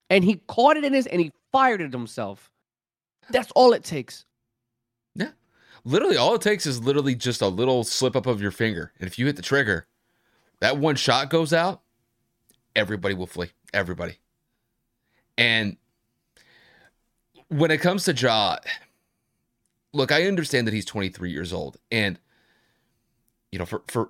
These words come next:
Speaker 2: everybody who's listening right now, guys, we're in our late twenties. We're not in our forties or fifties where it can kinda come off as, like, we're making, like, a boomer type of argument in this regard.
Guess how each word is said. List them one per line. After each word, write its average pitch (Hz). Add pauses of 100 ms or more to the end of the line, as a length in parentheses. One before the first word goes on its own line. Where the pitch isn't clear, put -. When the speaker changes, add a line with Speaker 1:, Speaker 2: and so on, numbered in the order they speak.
Speaker 2:
everybody 180
who's 107
listening 107
right 110
now, 113 (500)
guys, 123 (380)
we're 127
in 254
our 127 (220)
late 104
twenties. - (480)
We're 135
not 262 (640)
in 143
our 139
forties 117
or 107
fifties 104
where 92 (720)
it 123
can 113
kinda 110
come 98
off 95
as, 90
like, 87 (120)
we're 95
making, 101
like, 95
a 87 (160)
boomer 101
type 101
of 90 (360)
argument 92 (640)
in 123
this 120
regard. 123